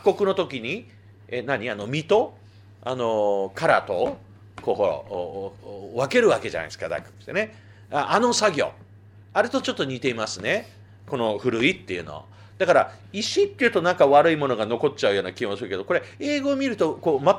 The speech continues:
く逆な、石だと悪いものが残ったらそれを捨てるっていう感じじゃないですか。まあ、それでもいいんですけど、下にね、良いものが残るから。英語を見ると、カーナルがっていうと、良いもの、実が残るって、だから、う、ふるいにかけて悪いものを、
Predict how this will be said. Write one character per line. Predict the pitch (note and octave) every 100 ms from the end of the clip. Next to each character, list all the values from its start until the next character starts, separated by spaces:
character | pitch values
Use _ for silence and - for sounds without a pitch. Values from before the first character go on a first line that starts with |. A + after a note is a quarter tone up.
| G#3+
く | G3+
逆 | D#3 C#3+
な、 | D3+ G#2
石 | F#3 - C#4
だ | F4+
と | - E3+ B2+ B2
悪 | D3
い | F#3+
も |
の | C#3+
が | A#2
残 | A2
っ | A2+
た | A2
ら |
そ | C#3
れ | A#2+
を |
捨 | -
て | B2+
る | A#2
っ |
て | G#2 F2
い |
う |
感 | - G2
じ |
じ | G2+
ゃ |
な | F2
い |
で |
す | G#2+
か。 | - - -
ま | -
あ、 |
そ | A3 E4+
れ |
で | B3+
も | D3
い |
い | D3
ん |
で | A#2+
す |
け | -
ど、 | F2+
下 | -
に | G2 F#2
ね、 | C3
良 | B2 A#2+
い |
も | G2
の | E2
が |
残 | E2+ F#2 E2
る |
か | D#2 G#1+
ら。 | - - - - - - - - -
英 | - A#3
語 | B3
を |
見 | B3
る | B3 F3
と、 | B2+ -
カ | - A#3+
ー |
ナ | A#3 B2+
ル | F#2
が | F2
っ | D#2 - - -
て | F#2+
い | E2+
う |
と、 | - D2+
良 | B2+ A3
い | A#3+
も | A#2+
の、 | G2
実 | F2 A#2 D3+
が | G#3+ G#3
残 | C#3 C3+ F#3
る | F#3
っ |
て、 | - G#2
だ | C3
か | C3
ら、 | A2+ - - -
う、 | B2 B2 A#2
ふ | C#3
る | D3
い |
に | C#3
か | C#3+ C#3+
け |
て | C#3
悪 | A2+ A#2 C3+
い |
も | B2+ D3
の | A3
を、 | D#3 G2+